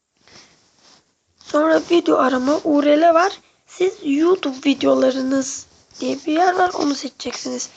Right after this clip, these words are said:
Kendi videolarınızı çarpmak istiyorsanız tabii. Öteki ne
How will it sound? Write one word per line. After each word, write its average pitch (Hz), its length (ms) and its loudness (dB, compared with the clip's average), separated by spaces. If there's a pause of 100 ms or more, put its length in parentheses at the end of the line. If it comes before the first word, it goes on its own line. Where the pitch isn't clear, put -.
(240)
Kendi 262 440 -2
videolarınızı 254 680 -2
çarpmak - 340 -12
istiyorsanız - 420 -16
tabii. - 300 -10 (1300)
Öteki 294 360 -4
ne 294 180 0